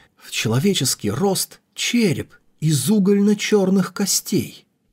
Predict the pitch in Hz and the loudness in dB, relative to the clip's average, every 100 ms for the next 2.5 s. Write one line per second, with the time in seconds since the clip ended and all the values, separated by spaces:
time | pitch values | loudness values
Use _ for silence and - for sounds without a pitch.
0 | _ - 139 135 127 - 156 160 139 113 | _ -2 0 0 -2 -4 0 2 0 -2
1 | - 139 156 156 175 165 160 151 147 135 | -2 0 0 0 0 2 0 -2 -2 -2
2 | 160 170 - 117 107 | 0 0 0 -4 -4